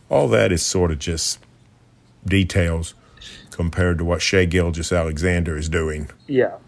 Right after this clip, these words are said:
Speaker 1: Um, and, and, you know, he hadn't played as well. The fir-, the truth of the matter is, before the All-Star break, he hadn't played as well.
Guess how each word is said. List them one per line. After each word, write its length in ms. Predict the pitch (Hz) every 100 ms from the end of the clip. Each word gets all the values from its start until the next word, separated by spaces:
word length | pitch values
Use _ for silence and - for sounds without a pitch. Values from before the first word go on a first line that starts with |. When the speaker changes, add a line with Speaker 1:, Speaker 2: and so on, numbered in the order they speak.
| -
Speaker 1:
Um, 540 | - 82 78 76 78 - -
and, 200 | 87 90
and, 300 | 90 90 101 -
you 100 | 104
know, 80 | 95
he 140 | 98
hadn't 260 | 143 190 -
played 260 | 127 95
as 140 | 80 87
well. 340 | 80 76 76
The 80 | -
fir-, 180 | - 139
the 180 | - 123
truth 320 | - - 127
of 60 | 127
the 60 |
matter 280 | 123 120 120
is, 120 | 127
before 340 | - 87 110 123
the 100 | 131
All-Star 360 | 131 - 120
break, 340 | 110 127 131 - - -
he 120 | 98
hadn't 220 | 101 113
played 220 | 95 92
as 160 | 80 -
well. 260 | 80 73